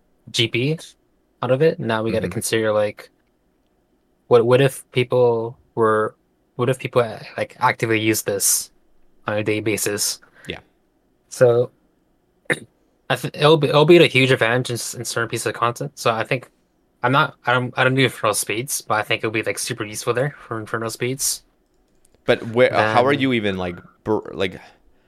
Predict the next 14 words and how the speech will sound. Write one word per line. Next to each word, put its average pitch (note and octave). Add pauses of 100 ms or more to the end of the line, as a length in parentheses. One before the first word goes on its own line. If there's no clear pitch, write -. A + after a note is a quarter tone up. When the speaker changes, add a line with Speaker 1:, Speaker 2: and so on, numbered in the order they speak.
(1400)
Speaker 2:
like, G#2+
how D#3
many D#3+
are A#2+
you G2
bringing F#2
into F2+
Inferno, F#2+
basically? -
Because, F#2
like, F#2
you, G2+
you G#2
need G2